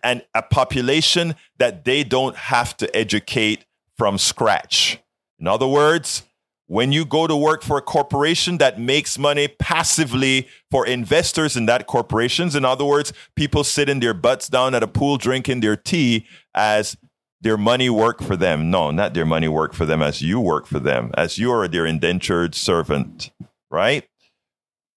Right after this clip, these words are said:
As it turns out, the corporation has a stake in your education because had they not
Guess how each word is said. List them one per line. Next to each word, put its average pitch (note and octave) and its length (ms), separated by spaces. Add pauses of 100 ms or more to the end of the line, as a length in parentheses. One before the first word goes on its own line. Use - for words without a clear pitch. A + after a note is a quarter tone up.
(220)
As C#3 260
it D3+ 160
turns D3+ 420
out, G#2 500 (200)
the A2 120
corporation C3+ 760
has B2+ 300
a G#3 40
stake - 760 (360)
in G#2+ 100
your G#2+ 180
education G#2 600
because B2 480 (300)
had C3 360
they D#3 160
not D3 520